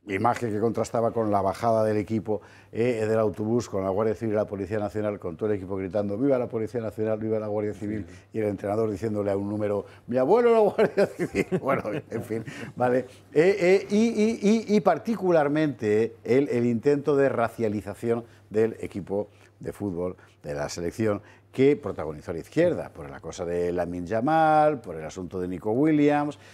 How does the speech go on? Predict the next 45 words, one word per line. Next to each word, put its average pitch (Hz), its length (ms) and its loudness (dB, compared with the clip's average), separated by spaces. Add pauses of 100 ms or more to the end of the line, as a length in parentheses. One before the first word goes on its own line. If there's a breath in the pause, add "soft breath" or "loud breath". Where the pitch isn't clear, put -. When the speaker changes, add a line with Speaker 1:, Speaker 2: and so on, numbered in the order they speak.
(140 loud breath)
Speaker 1:
Claro, 147 240 2
luego 156 240 2
llegas 175 320 2
a 170 60 -2
las 160 380 0
semifinales 147 840 0 (320 loud breath)
y 120 140 -2
resulta 135 440 0
que 135 220 2
el 123 80 2
equipo 127 560 0 (240 loud breath)
donde 127 320 4
hay 147 240 4
menos 139 340 2
racializados 131 680 0
precisamente 120 600 -4
es 117 60 -6
España, 139 420 0
¿verdad? 120 380 0 (260 loud breath)
¿Y - 60 -10
qué - 240 -2
<laughs> 131 100 -8
quieres 160 300 0
que - 180 -4
te 147 160 0
diga? 175 320 2 (300 loud breath)
Y 98 140 -4
el 92 160 -2
padre 110 300 2
de 120 440 4
Lamine 123 420 0
Yamal 151 460 2
con 117 120 0
el 107 120 0
"Arriba 113 260 2
España", 67 400 -14 (300 soft breath)
porque 80 180 -12
resulta 107 260 -2
que 131 60 2
de 131 140 2
fa-, 135 160 -2
su - 100 -12
familia 120 360 2
eran 151 120 -4
regulares. 120 640 0